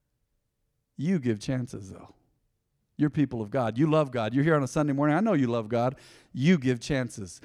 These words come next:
Let's go to Matthew five seven. Matthew five seven. What does this say? Oh, I love this verse. We have it in New Living Translation, but I'm gonna say it in something more eloquent. Jesus said, "Blessed are the merciful, for they shall be,"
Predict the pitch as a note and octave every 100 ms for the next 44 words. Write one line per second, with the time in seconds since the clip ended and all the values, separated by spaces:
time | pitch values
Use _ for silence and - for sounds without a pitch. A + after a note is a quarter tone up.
0 | - F3 G#3+ F3 E3 F3 E3+ C3+ D#3+ D3+
1 | C3 - D3 A#2+ F#2 - _ _ _ _
2 | _ _ - F3+ G3 F#3+ - E3+ D#3 C3
3 | F3 C3+ B2 F3+ D3+ F#3+ - A2+ F2+ -
4 | _ _ _ _ _ _ _ _ _ _
5 | D3+ E3+ D#3+ E3+ D#3 D#3+ D3+ C3 B2 A#2
6 | - - _ _ _ _ _ _ _ D3
7 | D#3 E3 F3 F#3 D#3+ E3+ E3+ F3 E3+ F3
8 | D3+ E3+ F3+ F3+ C3+ C#3+ D#3+ C3+ - D3
9 | D3 C3+ B2 C#3+ C3 B2+ C3 C3 C#3 B2+
10 | B2+ B2 - - - E3+ E3+ E3 E3+ C#3+
11 | B2+ F#3+ G#3+ - G3+ G3 F#3+ - - -
12 | _ _ D#3+ D3 C3 C3 E3+ E3+ C#3 B2
13 | B2 A2+ - A#2 C3+ B2+ - B2 A#2 B2
14 | A2+